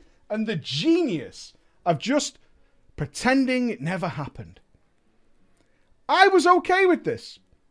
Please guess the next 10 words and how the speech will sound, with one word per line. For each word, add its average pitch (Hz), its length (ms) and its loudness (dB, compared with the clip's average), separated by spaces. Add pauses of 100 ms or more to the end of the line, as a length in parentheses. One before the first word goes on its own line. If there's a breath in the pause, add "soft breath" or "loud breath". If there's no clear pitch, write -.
(100)
So - 180 0
we 302 140 6
just - 260 -4
played 311 300 6
together, 151 420 -4 (300)
and 185 120 0
it 190 80 -4
was 175 200 -2
never 247 420 2
mentioned. 233 600 -2